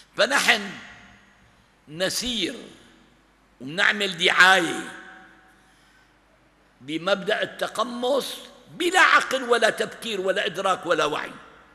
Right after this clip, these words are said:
شيخي، عم تخربط أنت،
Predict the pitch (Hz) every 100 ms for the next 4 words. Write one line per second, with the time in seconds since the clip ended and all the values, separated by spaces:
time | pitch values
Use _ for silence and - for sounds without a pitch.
0 | _ _ _ _ _ _ _ _ _ _
1 | _ _ _ _ _ _ _ _ _ _
2 | _ _ - - - - _ - - 151
3 | 151 - - 147 254 269 - 220 180